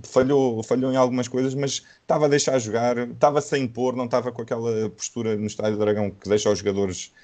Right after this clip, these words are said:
eh, subirem para cima dele. Eu estava a gostar, mas a partir do momento em que o Arouca marca o golo, ele entra em pânico. Portanto, não é incompetência, é condicionado, ele está condicionado.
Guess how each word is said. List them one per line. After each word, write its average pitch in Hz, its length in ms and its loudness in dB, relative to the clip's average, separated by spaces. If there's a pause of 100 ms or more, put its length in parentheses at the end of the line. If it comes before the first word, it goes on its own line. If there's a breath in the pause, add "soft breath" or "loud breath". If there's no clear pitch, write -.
(260 soft breath)
eh, 92 260 4
subirem 95 400 -4
para 95 120 -2
cima 98 260 -2
dele. 98 220 4
Eu 113 60 4
estava 104 240 0
a 151 40 -4
gostar, 151 300 -6
mas 123 200 0
a 170 80 4
partir 170 440 0
do 147 120 -2
momento 120 380 2
em 101 80 -6
que - 80 -12
o 98 60 0
Arouca 104 260 4
marca 98 300 0
o 87 40 2
golo, 90 240 0 (300 soft breath)
ele 170 260 4
entra 175 220 2
em 156 80 0
pânico. 113 800 -2
Portanto, 170 320 -2
não 170 160 -2
é 170 60 -2
incompetência, 147 840 0
é - 20 4
condicionado, 139 1000 -2
ele 120 100 2
está 143 160 0
condicionado. 127 1000 -2